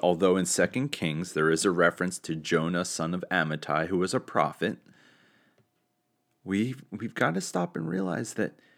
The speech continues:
as long as we're bickering about the historicity,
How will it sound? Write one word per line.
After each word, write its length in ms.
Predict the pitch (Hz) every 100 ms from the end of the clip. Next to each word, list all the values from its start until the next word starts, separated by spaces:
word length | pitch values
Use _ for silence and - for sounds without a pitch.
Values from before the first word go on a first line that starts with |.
| _ -
as 160 | 110
long 360 | 113 143 180 220
as 140 | 240
we're 200 | 180 175
bickering 880 | 160 - - 151 - 98 82 85 110 - _ _ -
about 380 | - 101 101 90
the 60 |
historicity, 920 | 95 120 - 123 107 87 - 82 76